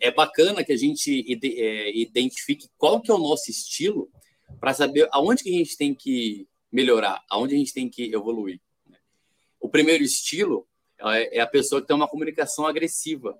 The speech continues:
Geralmente, a pessoa que tem uma comunicação agressiva, ela não leva muito em consideração os seus sentimentos dos outros, ela não se importa muito, é, com a forma que ela vai falar, que ela realmente é ríspida,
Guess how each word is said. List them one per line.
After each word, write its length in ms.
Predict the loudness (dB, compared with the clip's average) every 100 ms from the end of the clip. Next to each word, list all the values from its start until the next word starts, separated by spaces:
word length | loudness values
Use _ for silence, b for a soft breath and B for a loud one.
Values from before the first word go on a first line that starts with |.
| _ _ -8
Geralmente, 480 | 0 2 2 -2 -4
a 20 |
pessoa 300 | -4 -4 -4
que 60 |
tem 160 | -4 -8
uma 180 | -4 -6
comunicação 640 | -4 -8 -4 -6 -2 -4 -4 0
agressiva, 1040 | 0 2 0 -2 -2 -8 -8 -8 -8 -10 _ b b b b b
ela 240 | -2 0 2
não 100 | 4
leva 360 | 4 2 0
muito 320 | 2 2 0 -4
em 60 |
consideração 800 | -6 -6 0 0 0 -2 0 0
os 120 | 0
seus 800 | -6 -6 -6 -6 -10 -10 -12 -12 _ _
sentimentos 560 | -12 -8 -6 -8 -10 _
dos 280 | -4 -2 4
outros, 640 | 6 4 0 -12 -14 -14 -6
ela 260 | -2 0
não 180 | 0 -2
se 140 | 0
importa 480 | -2 4 6 6 0
muito, 500 | -2 -4 -6 -8 -10 -10 b b _
é, 680 | -2 0 0 -2 0 0 0 -8 _ _ _ _ -2
com 180 | 2
a 80 | 4
forma 420 | 4 4 4 4
que 80 | 2
ela 140 | 2 4
vai 200 | 2 0
falar, 520 | 0 2 4 2 2
que 80 | 0
ela 120 | 0
realmente 440 | 2 2 0 0
é 40 | -2
ríspida, 680 | 2 0 0 -6 -6 -6